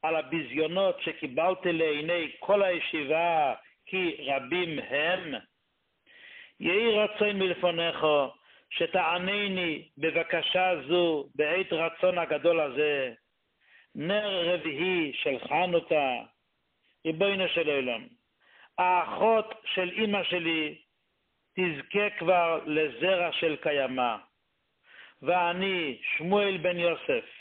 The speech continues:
מאמין באמונה שלמה שבחנוכה תשפא, דודי ודודתי יזכו לאורות חנוכה,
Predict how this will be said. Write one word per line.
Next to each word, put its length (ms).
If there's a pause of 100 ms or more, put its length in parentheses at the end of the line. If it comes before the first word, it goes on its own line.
(220)
מאמין 680
באמונה 400
שלמה 640 (400)
שבחנוכה 1040 (180)
תשפא, 1500 (800)
דודי 720
ודודתי 1080
יזכו 600
לאורות 800
חנוכה, 920